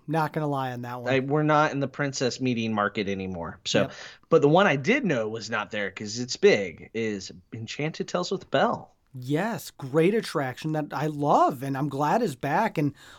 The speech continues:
Speaker 1: wow, it has been a while since that has been around that I almost forgot about it, like, that it existed.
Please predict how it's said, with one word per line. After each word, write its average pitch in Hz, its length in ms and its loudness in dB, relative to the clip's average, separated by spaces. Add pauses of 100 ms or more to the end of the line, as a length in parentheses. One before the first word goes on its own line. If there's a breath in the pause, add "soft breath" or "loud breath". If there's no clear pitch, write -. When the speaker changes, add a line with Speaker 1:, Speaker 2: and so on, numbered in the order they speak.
(100)
Speaker 1:
wow, 160 380 0
it 190 180 2
has 170 300 2
been 139 280 0
a 143 120 0
while 127 420 0
since 131 240 -6
that 139 220 -4
has 135 120 -2
been 139 140 0
around 127 380 -2
that 139 100 -2
I 170 60 4
almost 196 240 0
forgot 147 320 2
about 143 240 2
it, 143 200 -2
like, 135 260 -6
that 147 140 0
it 147 120 0
existed. 151 760 0